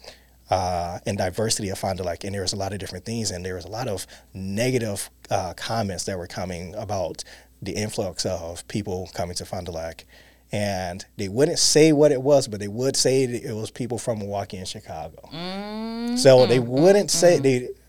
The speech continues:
Speaker 1: they would never put themselves in a certain situation, but it was very clear. But there
Speaker 2: Coded.
Speaker 1: were, but there
Speaker 2: Very
Speaker 1: were
Speaker 2: clearly
Speaker 1: issues.
Speaker 2: coded.
Speaker 1: Yes, but there were issues that were happening. So I said, "You know what?"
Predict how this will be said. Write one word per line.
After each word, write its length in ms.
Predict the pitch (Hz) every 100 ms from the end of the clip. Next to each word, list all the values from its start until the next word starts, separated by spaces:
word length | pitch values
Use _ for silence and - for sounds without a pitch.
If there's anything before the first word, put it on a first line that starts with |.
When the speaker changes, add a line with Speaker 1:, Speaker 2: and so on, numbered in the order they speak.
| 127
Speaker 1:
they 120 | 117
would 140 | 113
never 160 | 143 147
put 160 | 151 143
themselves 380 | 113 127 120
in 80 | 120
a 100 | 101
certain 580 | 95 - - - 117 113
situation, 800 | - 104 117 104 113 - 82 95
but 180 | 110 110 - - - _
it 80 | 127
was 120 | 123
very 200 | 147 135
clear. 460 | - 135 98 82 - -
But 160 | - 175
there 80 | 160
Speaker 2:
Coded. 140 | 156
Speaker 1:
were, 180 | 190 - - -
but 80 |
there 100 | 170
Speaker 2:
Very 120 | 180 180
Speaker 1:
were 80 |
Speaker 2:
clearly 240 | 147 190 170
Speaker 1:
issues. 180 | 165 185
Speaker 2:
coded. 420 | 165 160 147 - _
Speaker 1:
Yes, 460 | 123 113 87 85 -
but 100 | 135
there 100 | 156
were 120 | 143
issues 420 | 117 139 - 175
that 100 | 156
were 80 | 139
happening. 380 | 113 92 101 98
So 160 | -
I 80 | 107
said, 280 | - 143 135
"You 60 | 123
know 160 | 127
what?" 380 | 117 123 139